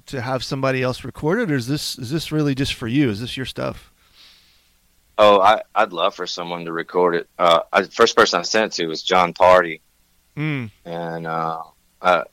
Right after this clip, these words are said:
Speaker 2: we, we wrote a lot of songs together. And uh, he's, you know, he's doing some good stuff. I like his earlier stuff a little better, but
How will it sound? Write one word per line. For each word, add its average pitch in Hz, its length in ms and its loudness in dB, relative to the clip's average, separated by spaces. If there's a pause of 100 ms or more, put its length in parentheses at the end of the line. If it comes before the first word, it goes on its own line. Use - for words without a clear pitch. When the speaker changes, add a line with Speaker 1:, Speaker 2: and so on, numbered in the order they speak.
Speaker 2:
we, 87 240 -6 (520)
we 90 100 -4
wrote 90 200 4
a 82 40 -2
lot 85 120 2
of 82 60 -2
songs 85 300 -2
together. 85 380 0 (100)
And 87 380 -2
uh, 85 260 2 (580)
he's, 113 320 -2
you 104 120 -4
know, 80 100 2
he's 104 180 -4
doing 87 200 -2
some 80 160 -10
good 80 160 -4
stuff. 85 440 0 (840)
I - 40 0
like 85 120 2
his 80 140 -4
earlier 85 320 4
stuff - 320 0
a - 20 -4
little 78 140 -4
better, 82 320 4
but 78 260 -2